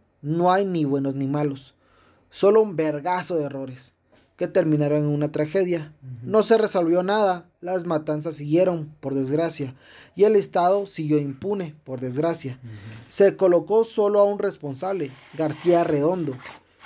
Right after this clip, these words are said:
Speaker 1: que tendrá sus que veres ahí, vamos.
Speaker 2: Ujú.
Speaker 1: Pero,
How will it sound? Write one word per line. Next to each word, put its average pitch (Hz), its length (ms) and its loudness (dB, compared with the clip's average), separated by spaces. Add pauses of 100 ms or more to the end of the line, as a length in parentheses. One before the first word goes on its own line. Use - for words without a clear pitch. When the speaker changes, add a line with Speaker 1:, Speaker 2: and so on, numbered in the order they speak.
(160)
Speaker 1:
que 151 240 0 (420)
tendrá 147 340 0
sus 151 400 -8
que 156 120 4
veres 156 280 4
ahí, 147 160 -4
vamos. 127 320 -8
Speaker 2:
Ujú. 117 120 -20 (800)
Speaker 1:
Pero, 262 420 4